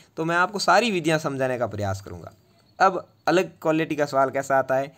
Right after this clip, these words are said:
कि एक कक्षा में बहत्तर छात्र है, यानी कुल छात्रों की संख्या है वो अपने को दी हुई है, जिसमें अनिल बाएं से चालीसवाँ है।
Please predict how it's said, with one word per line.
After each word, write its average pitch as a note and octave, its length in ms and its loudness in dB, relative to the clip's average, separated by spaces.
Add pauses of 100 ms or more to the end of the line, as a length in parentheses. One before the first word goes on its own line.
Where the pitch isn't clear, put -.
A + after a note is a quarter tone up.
(340)
कि - 160 -16
एक G#3+ 240 4
कक्षा F#3 300 2
में F#3+ 360 0 (340)
बहत्तर C#3+ 360 -2
छात्र A2 340 -10
है, - 120 -14 (280)
यानी D#3+ 480 -4 (240)
कुल E3+ 180 -2
छात्रों C#3+ 400 -6
की C#3 120 -10
संख्या C#3 340 -6
है C3 60 -2
वो A#2+ 160 -4
अपने B2+ 220 -8
को G3+ 180 4 (600)
दी G3 200 2
हुई G3+ 260 6
है, F3+ 260 4 (1300)
जिसमें G3+ 400 0
अनिल A3 440 0
बाएं F#3 300 4
से G3 160 0
चालीसवाँ C3+ 540 0
है। F#2 80 -14